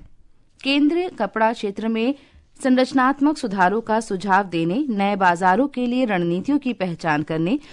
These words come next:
और नए बाजारों पर ध्यान केंद्रित करने के लिए चार समितियां गठित करेगा। वस्त्र मंत्री गिरिराज सिंह ने कल नई दिल्ली में वैश्विक व्यापार चुनौतियों से निपटने के लिए उद्योग जगत के प्रतिनिधियों के साथ बैठक की। बैठक में श्री सिंह ने उभरते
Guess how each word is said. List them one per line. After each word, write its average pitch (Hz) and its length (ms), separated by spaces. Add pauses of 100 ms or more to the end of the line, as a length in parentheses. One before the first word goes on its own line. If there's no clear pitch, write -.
(140)
और 226 100
नए 254 220
बाजारों 277 480
पर 180 240
ध्यान 208 320
केंद्रित 233 400
करने 160 300
के 170 140
लिए 208 200
चार 240 320
समितियां 185 520
गठित 170 300
करेगा। 160 400 (360)
वस्त्र 240 280
मंत्री 240 400
गिरिराज 175 460
सिंह 190 220
ने 214 140
कल 185 200
नई 165 140
दिल्ली 170 280
में 202 160 (300)
वैश्विक 247 460
व्यापार 226 360
चुनौतियों 202 400
से 220 180
निपटने 175 440
के 160 160
लिए 208 320 (220)
उद्योग 247 460
जगत 208 300
के 226 160
प्रतिनिधियों 170 640
के 214 200
साथ 240 300
बैठक 170 360
की। 170 240 (300)
बैठक 285 300
में 330 160
श्री 233 200
सिंह 202 280
ने 226 180
उभरते 190 640